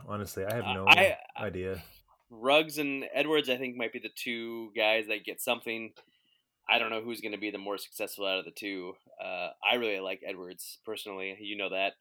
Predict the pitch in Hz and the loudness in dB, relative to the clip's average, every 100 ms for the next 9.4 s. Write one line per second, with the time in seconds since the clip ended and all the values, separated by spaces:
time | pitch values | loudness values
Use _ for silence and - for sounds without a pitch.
0 | 104 98 92 95 87 95 92 _ - - | -4 -4 -4 -8 -6 -8 -12 _ -20 -16
1 | - 95 92 87 107 - 123 - 110 101 | -8 -4 -2 0 -2 -2 -6 -8 -8 -8
2 | 92 - 107 104 92 90 107 107 101 95 | -8 -6 -4 -4 -4 0 0 0 -6 -12
3 | 95 87 95 - 92 101 90 90 85 - | -14 -6 -4 -6 -12 -14 -12 -12 -12 -14
4 | 95 90 92 - _ - _ - 92 98 | -12 -8 -8 -10 _ -20 _ -18 -8 -6
5 | 95 92 90 85 87 87 85 92 92 90 | -4 -6 -10 -12 -12 -8 -8 -10 -12 -8
6 | 92 90 90 85 95 90 87 87 82 - | -6 -6 -8 -10 -8 -4 -4 -6 -10 -10
7 | 82 - - _ _ _ _ - 90 101 | -10 -10 -20 _ _ _ _ -12 -6 -6
8 | 101 92 104 95 131 131 117 107 - 143 | -6 -2 0 2 2 2 2 0 0 0
9 | 135 104 101 104 | 0 -2 -8 -8